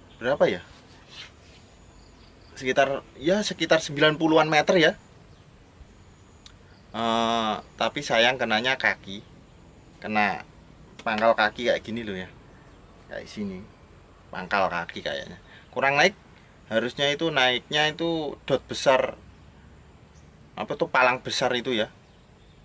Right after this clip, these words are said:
Seret besar itu loh harusnya. Jadi kurang naik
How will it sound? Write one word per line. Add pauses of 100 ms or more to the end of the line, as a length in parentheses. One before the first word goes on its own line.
(140)
Seret
besar
itu
loh (140)
harusnya. (2750)
Jadi
kurang
naik